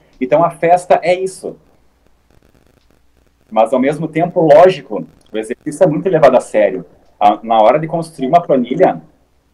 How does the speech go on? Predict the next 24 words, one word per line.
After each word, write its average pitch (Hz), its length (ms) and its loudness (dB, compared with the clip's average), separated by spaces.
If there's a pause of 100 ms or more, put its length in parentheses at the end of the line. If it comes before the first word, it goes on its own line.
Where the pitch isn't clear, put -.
(300)
se - 120 0
as - 80 -2
pessoas 143 400 -2
soubessem 175 540 2
quantas 156 360 -4
coisas 175 260 -8 (180)
a 117 80 4
gente 151 240 -2
pensa 156 640 0 (440)
pra 139 140 6
poder 139 240 0
escrever 196 540 0
algo 180 260 8
ali, 147 200 -2
mesmo 180 280 -6
que - 80 -20
seja 190 260 0
uma 175 80 -4
coisinha 175 360 -12
curta, 185 460 -4
assim, 160 440 -12 (380)
é 147 100 2
extremamente 190 640 -2
grande. 107 420 -4